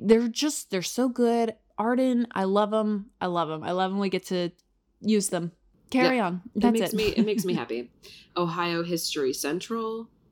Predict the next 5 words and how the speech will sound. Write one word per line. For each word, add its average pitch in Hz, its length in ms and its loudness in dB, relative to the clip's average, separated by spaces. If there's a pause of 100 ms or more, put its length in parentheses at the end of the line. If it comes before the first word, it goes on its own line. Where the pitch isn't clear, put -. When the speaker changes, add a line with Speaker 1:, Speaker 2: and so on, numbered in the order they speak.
(440)
Speaker 1:
Cute. 165 260 -2 (360)
Speaker 2:
History 151 500 -2
dot - 260 -6
com. 233 880 -2 (140)
Speaker 1:
Obviously. 175 580 -4